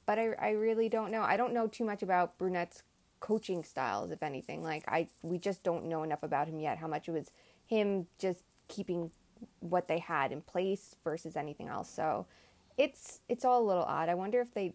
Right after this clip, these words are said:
did they want that public? Like, I don't know.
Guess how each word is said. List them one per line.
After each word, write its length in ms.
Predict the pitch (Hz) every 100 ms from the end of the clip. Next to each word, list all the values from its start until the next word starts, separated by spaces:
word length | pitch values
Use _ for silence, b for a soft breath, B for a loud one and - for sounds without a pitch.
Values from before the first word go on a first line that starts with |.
| -
did 120 | 190
they 100 | 185
want 280 | 165 185 220
that 180 | 240
public? 480 | 240 254 247 262 254
Like, 200 | 175 175 -
I 200 | - 196
don't 220 | 180 165
know. 220 | - -